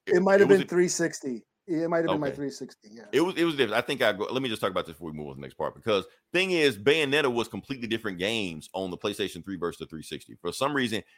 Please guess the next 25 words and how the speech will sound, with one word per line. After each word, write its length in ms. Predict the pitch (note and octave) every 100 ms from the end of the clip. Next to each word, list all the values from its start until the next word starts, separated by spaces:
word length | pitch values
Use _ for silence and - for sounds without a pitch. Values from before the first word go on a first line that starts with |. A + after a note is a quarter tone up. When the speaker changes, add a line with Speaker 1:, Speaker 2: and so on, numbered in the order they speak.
| _
Speaker 2:
it 180 | A#2 -
couldn't 480 | F3 C3+ B2+ F#2 E2+
run 380 | A#2 D3 C3+ G#2+
on 160 | G#2+
the 80 | G2+
PlayStation 420 | - G#2 G2+ -
three 140 | G2+ F#2
like 180 | D#2
it 80 | -
should 220 | - E2
have. 140 | C#2 - _ _
It 100 | -
ran 200 | B2 B2+
at, 80 | A2+
like, 260 | G2 E2 -
twenty 320 | - A2 A2+
frames 280 | - A#2 A2+
per 120 | G#2+
second. 500 | - A2 G#2+ A2+ A2+
It 80 | F#2+
was 280 | D#2+ C#2+ - _ -
lagging. 680 | F#2+ A#2+ A#2 A2 A#2+ A#2
It 100 | E2
was 200 | D2+ C#2 - -
glitchy. 760 | A2 B2+ - B2+ B2 A#2+ B2